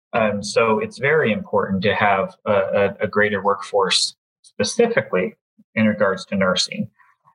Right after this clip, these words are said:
And so that's why I was really excited about the L P N program you have, because they fit that role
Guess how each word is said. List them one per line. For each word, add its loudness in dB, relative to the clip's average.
And 2
so 2
that's 0
why 2
I 2
was -2
really 2
excited 0
about 0
the -2
L 2
P 0
N 2
program 0
you 2
have, 0
because 0
they 2
fit -2
that -2
role -2